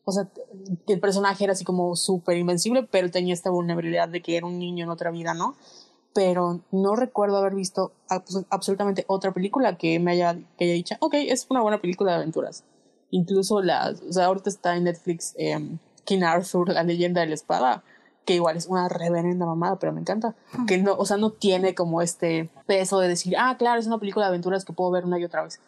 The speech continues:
Speaker 1: porque no hay todo este detrás de construir no solo una buena película, sino de ins-, tener a personajes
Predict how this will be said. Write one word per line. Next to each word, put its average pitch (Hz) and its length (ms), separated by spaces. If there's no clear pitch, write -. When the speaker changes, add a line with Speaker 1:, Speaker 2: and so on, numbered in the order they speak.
Speaker 1:
porque 180 260
no 190 280
hay 170 340
todo 185 300
este 175 400
detrás 170 460
de 175 100
construir 180 560
no 196 180
solo 180 440
una 185 200
buena 175 240
película, 190 440
sino 185 360
de 180 200
ins-, 190 220
tener 196 240
a 233 100
personajes 180 540